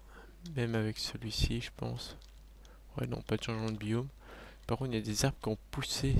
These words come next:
sur, euh, avec, euh, ça. En fait, sur la dirt vive, le terraformer combiné avec l'autre m'a fait une sp-,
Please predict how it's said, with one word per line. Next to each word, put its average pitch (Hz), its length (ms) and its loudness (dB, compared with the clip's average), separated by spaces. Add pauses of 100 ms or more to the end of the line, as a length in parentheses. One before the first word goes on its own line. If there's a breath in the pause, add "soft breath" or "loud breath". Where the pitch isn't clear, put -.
sur, - 380 2
euh, 104 160 8 (1160 loud breath)
avec, 113 360 4
euh, 104 140 10
ça. 117 260 8 (1120)
En - 40 0
fait, - 220 4
sur 113 180 10
la 120 200 4 (160)
dirt 135 240 12
vive, 120 560 4
le 117 160 2
terraformer 120 680 4 (100)
combiné 110 280 -2
avec 110 180 2
l'autre 120 320 4 (480 loud breath)
m'a 110 60 2
fait - 320 -2 (160)
une 113 140 0
sp-, - 140 0